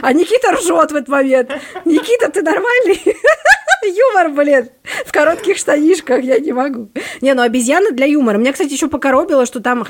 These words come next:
э, Прю и, и Фиби в конце серии играются с обезьянами, там они им показывают, типа, "Ничего не вижу, ничего не слышу", там вот это вот. И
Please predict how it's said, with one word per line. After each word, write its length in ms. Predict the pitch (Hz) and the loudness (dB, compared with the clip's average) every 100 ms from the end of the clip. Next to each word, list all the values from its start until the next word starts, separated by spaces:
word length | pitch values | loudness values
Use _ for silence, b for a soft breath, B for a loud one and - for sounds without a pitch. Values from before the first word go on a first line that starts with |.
| - | -6
э, 200 | 214 202 | -4 -2
Прю 320 | 247 277 262 | -2 0 0
и, 160 | 220 - 254 | -4 -6 -6
и 200 | 220 214 | -4 -4
Фиби 240 | - 269 240 | -6 -4 -4
в 40 | |
конце 340 | 226 214 254 247 | -6 -6 -4 -2
серии 340 | 269 262 220 | -2 -2 -2
играются 380 | 202 233 226 202 | -4 -2 -2 -6
с 80 | 220 | -10
обезьянами, 480 | 196 190 269 269 214 | -8 -4 -2 -4 -6
там 160 | 185 | -6
они 160 | 190 190 | -6 -6
им 80 | 196 | -6
показывают, 540 | 190 208 180 175 175 | -6 -6 -6 -8 -10
типа, 200 | - 180 | -12 -10
"Ничего 320 | 170 185 196 | -8 -8 -8
не 140 | 190 226 | -6 -4
вижу, 200 | 320 226 | -6 -6
ничего 200 | 196 190 | -8 -8
не 100 | 190 | -8
слышу", 260 | 254 277 | -8 -8
там 120 | - 180 | -10 -12
вот 80 | |
это 120 | 185 190 | -10 -6
вот. 200 | 285 320 B | -4 -6 B
И 160 | 233 | -4